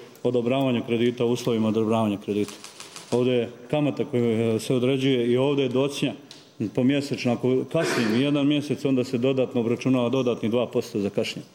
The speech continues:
Vlada nikakvu obavezu nije preuzela po tome. Sve je drugo špekulacija. I budite korektni prema činjenicu. Ne morate biti prema meni. I vidjet ćete da ni-, nigdje, nikada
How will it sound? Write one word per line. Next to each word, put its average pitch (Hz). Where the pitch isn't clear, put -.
Vlada 135
nikakvu 143
obavezu 123
nije 131
preuzela 139
po 135
tome. 123
Sve 156
je 131
drugo 127
špekulacija. 120
I 117
budite 120
korektni 123
prema 117
činjenicu. 117
Ne 120
morate 127
biti 120
prema 120
meni. 120
I 120
vidjet 139
ćete -
da 127
ni-, 143
nigdje, 147
nikada 143